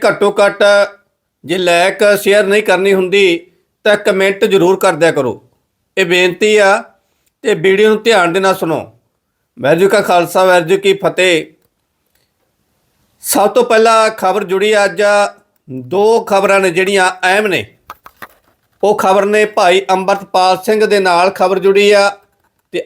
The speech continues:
ਅੱਜ ਸੁਣਵਾਈ ਹੋਣੀ ਆ ਹਾਈ ਕੋਰਟ ਦੇ ਵਿੱਚ ਭਾਈ ਅੰਮ੍ਰਿਤਪਾਲ ਸਿੰਘ, ਜੋ ਖਡੂਰ ਸਾਹਿਬ ਤੋਂ ਐਮ ਪੀ ਨੇ, ਜੋ ਇਸ ਵੇਲੇ ਡਿਬਰੂਗੜ੍ਹ ਜੇਲ੍ਹ ਦੇ ਵਿੱਚ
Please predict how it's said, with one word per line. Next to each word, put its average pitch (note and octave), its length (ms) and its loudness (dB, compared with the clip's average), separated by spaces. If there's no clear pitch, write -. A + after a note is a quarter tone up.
ਅੱਜ F#3 280 0
ਸੁਣਵਾਈ F#3+ 500 2
ਹੋਣੀ G3 340 0
ਆ G#3 120 4
ਹਾਈ F#3 280 2
ਕੋਰਟ G3+ 260 0
ਦੇ G3 120 0
ਵਿੱਚ F3 280 -2
ਭਾਈ F#3 260 2
ਅੰਮ੍ਰਿਤਪਾਲ F#3 680 -2
ਸਿੰਘ, G3+ 240 -4
ਜੋ G3 200 0
ਖਡੂਰ G3+ 360 2
ਸਾਹਿਬ G#3 240 -2
ਤੋਂ G#3+ 180 0
ਐਮ F#3+ 160 0
ਪੀ G#3 220 -2
ਨੇ, E3 380 -4
ਜੋ F3+ 320 -2
ਇਸ F#3+ 220 0
ਵੇਲੇ G3+ 200 2
ਡਿਬਰੂਗੜ੍ਹ G3 460 2
ਜੇਲ੍ਹ F#3+ 260 0
ਦੇ F#3+ 80 0
ਵਿੱਚ F#3 240 -2